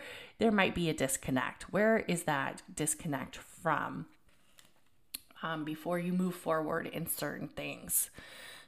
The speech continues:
especially, right? Um, so let's get into the energy of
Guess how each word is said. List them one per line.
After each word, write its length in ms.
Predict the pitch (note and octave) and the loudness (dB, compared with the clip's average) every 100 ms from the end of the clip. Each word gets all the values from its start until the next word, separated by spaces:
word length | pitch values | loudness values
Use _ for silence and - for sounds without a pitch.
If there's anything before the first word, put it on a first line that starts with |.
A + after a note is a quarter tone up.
| - | 0
especially, 840 | F3 - - - - - - E3+ F3+ - | 2 2 0 2 4 2 0 -4 -2 2
right? 400 | D3+ D#3+ G3+ - - | 4 4 2 2 6
Um, 500 | G#3+ G#3 G#3 G3+ G3 - - - - - - - - - - - - - - - - - - | 10 10 8 6 2 -6 -16 -18 -20 -20 -20 -20 -20 -20 -20 -16 -16 -16 -18 -18 -18 -18 -6
so 200 | - B3 | 2 4
let's 480 | B3 D4 G#4+ - - | 6 6 4 0 -2
get 280 | - B3 - | 4 4 4
into 1120 | - G#3+ G#3 - - G#3 G3 F#3+ F3+ F3+ F3+ F3+ - - - - - - | 0 0 2 0 0 2 4 2 2 0 -2 -4 -10 -16 -16 -18 -12 -4
the 200 | - F3 | -2 0
energy 680 | F3+ F3 E3 E3+ D#3+ E3 - - - - - _ | 0 -2 -4 -6 -6 -8 -12 -20 -20 -20 -20 _
of 680 | - E3 D#3+ D#3+ D#3 - - | 4 4 4 0 -4 -8 -14